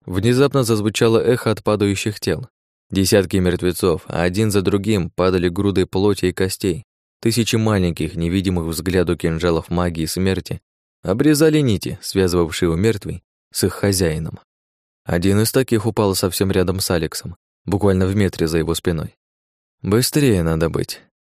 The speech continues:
не открывая глаз, произнес Дум. «Упыри медлительны,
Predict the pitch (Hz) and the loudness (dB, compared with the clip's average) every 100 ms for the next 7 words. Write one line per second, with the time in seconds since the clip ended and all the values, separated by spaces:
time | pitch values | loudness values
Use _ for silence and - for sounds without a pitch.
0 | _ 104 95 - 101 90 85 82 87 - | _ -2 -2 0 0 2 0 0 0 0
1 | - 92 82 87 82 76 78 - _ _ | -2 -2 0 -2 -4 -6 -8 -12 _ _
2 | _ _ _ _ 85 85 110 110 107 107 | _ _ _ _ -4 2 2 4 2 2
3 | 110 104 80 - | 0 0 -2 -8